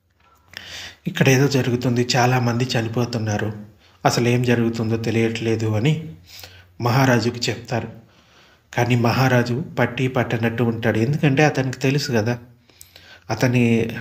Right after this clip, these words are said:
ఆహారం కోసమే ప్రజల్ని చంపుతున్నాడు అని. ఇలా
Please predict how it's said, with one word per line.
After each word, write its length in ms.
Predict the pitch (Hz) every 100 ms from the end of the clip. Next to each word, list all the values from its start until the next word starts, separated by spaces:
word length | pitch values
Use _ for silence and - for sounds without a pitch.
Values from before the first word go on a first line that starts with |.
| -
ఆహారం 460 | 120 120 147 143 143
కోసమే 460 | - 131 151 139
ప్రజల్ని 680 | 143 127 123 135 127 120 113
చంపుతున్నాడు 760 | - - 120 127 131 117 113 107
అని. 260 | 104 107 - _ _ _ _ - - - - - _
ఇలా 480 | 127 135 120 120 -